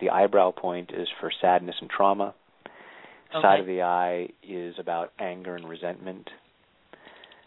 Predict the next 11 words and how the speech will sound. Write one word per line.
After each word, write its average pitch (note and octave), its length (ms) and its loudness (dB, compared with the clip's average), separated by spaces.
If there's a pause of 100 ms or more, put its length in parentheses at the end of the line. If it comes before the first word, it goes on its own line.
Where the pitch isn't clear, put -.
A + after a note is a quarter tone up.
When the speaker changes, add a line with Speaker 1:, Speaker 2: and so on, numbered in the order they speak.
(140)
Speaker 1:
Under G#2 180 4
the G2 200 4
eye F#2+ 520 8
is F#2+ 140 -6
about F#2 240 2 (160)
fear. E2+ 340 -6 (1400)
Under G2+ 200 2
the G2 80 -2
nose F#2+ 520 4
is F#2 100 -10
embarrassment. F#2 800 2